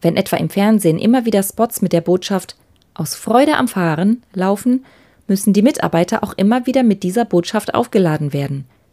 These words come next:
Ganz gleich, ob das in einem Führungs- oder in einem Vertriebstraining passiert. Wiederholung und Erneuerung der Botschaft wird zu einem zentralen Thema, nicht nur gegenüber den Kunden, sondern auch in der Zielgruppe der Mitarbeiter.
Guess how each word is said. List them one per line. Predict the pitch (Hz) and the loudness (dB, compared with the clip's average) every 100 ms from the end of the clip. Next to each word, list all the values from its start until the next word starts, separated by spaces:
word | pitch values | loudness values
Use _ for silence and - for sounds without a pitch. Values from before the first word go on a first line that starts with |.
| _ | _
Ganz | 156 143 | -6 -2
gleich, | 160 190 240 - | 0 2 0 -2
ob | - | -4
das | 170 | -2
in | 165 | 0
einem | 156 151 | 0 -2
Führungs- | - 190 240 262 - | -2 0 2 0 0
oder | 160 170 | -2 0
in | 180 | 0
einem | 202 220 | 0 0
Vertriebstraining | 240 - 277 - - 160 147 147 | -2 -2 -4 -6 -6 -4 -4 -6
passiert. | - - - 143 127 - _ _ _ _ _ | -10 -10 -6 -6 -6 -16 _ _ _ _ _
Wiederholung | 220 233 226 294 311 302 | 0 2 4 4 2 0
und | - - | -2 -2
Erneuerung | 160 175 208 220 220 | 0 2 2 2 2
der | 185 | 2
Botschaft | 175 190 - 233 - _ _ | 0 -2 -2 -4 -6 _ _
wird | - 226 | -4 -2
zu | - | -2
einem | 220 220 | 0 0
zentralen | - 262 - 196 196 196 | 0 -4 -4 -2 0 0
Thema, | 190 190 196 214 233 - _ | -2 -2 0 0 -2 -8 _
nicht | 185 - | -10 -2
nur | 190 | -2
gegenüber | 175 170 - 170 160 | 2 0 0 -2 0
den | 151 | -2
Kunden, | - 156 151 - 240 - _ _ | -6 -6 -4 -2 -2 -4 _ _
sondern | - 180 220 - | -2 2 2 2
auch | 247 | -2
in | 240 | 0
der | 254 254 | 0 0
Zielgruppe | 196 175 175 170 220 | -2 -2 0 0 0
der | 247 | 2
Mitarbeiter. | 226 - 156 147 147 147 143 | 2 0 -4 -4 -6 -8 -8